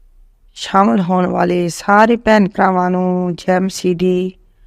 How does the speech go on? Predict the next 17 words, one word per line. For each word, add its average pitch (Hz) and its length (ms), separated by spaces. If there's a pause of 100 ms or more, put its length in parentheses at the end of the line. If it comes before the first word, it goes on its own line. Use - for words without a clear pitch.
(260)
ਆਓ 233 360
ਅਸੀਂ 208 420
ਪ੍ਰਾਰਥਨਾ 202 580
ਕਰੀਏ 175 580
ਇਕੱਠੇ - 1700
ਹੋ 190 200
ਕੇ। 175 380
ਮੇਰੇ 185 320
ਉਦਾਰਕਰਤਾ 190 840
ਪਰਮੇਸ਼ਰ, 180 920 (640)
ਪ੍ਰਭੂ 170 280
ਯਿਸੂ 202 580
ਨਾਸਰੀ 220 520
ਦੇ 170 120
ਨਾਮ 165 320
ਦੇ 160 100
ਵਿੱਚ 165 220